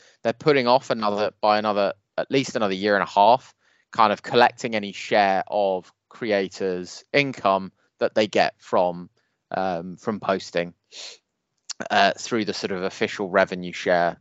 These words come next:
um, model. So there's kind of, I suppose there's, there's two ways you could, you could really interpret this. You could, you could think of this as, um, you know, they're just, they wanna drive more,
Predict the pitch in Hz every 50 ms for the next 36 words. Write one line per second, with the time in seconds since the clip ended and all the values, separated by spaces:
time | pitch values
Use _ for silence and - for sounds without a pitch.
0 | _ _ - 95 90 87 92 92 - - 107 117 117 113 113 - - - 135 135
1 | - _ _ _ _ _ _ _ _ _ _ _ _ _ _ - - 175 - -
2 | 233 240 - 202 _ _ _ _ - - 170 - 226 233 - 226 196 - _ -
3 | 156 151 - - - 180 175 165 170 170 170 160 - - 139 120 - - 127 120
4 | 117 110 101 - - - - _ _ - 131 117 - 123 107 110 113 107 101 98
5 | 95 95 98 - 120 113 113 - - _ - - - 82 82 - - - 107 -
6 | 127 113 101 _ _ - 113 110 117 - - 139 135 127 120 101 123 110 - -
7 | 110 104 98 95 92 90 - - - - - 95 98 95 92 90 92 87 85 87
8 | 87 87 - _ _ _ _ _ _ _ _ _ _ _ - _ _ _ _ -
9 | - 143 135 127 123 110 120 113 123 123 - - - - 117 110 107 113 113 110
10 | 104 - 117 107 107 107 107 104 98 87 104 104 104 104 107 101 98 101